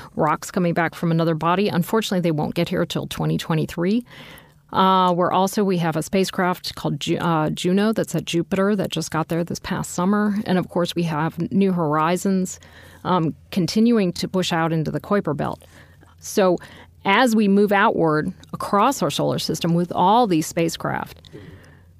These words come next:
we're really always focusing back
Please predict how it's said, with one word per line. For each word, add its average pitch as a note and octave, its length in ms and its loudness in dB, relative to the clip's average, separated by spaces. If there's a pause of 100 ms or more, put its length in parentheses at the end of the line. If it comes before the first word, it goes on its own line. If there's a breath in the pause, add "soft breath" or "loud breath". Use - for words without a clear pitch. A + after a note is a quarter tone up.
(140)
we're A#3+ 220 2
really C#4 580 4
always A3 460 2
focusing F3 520 0
back D#3+ 420 -2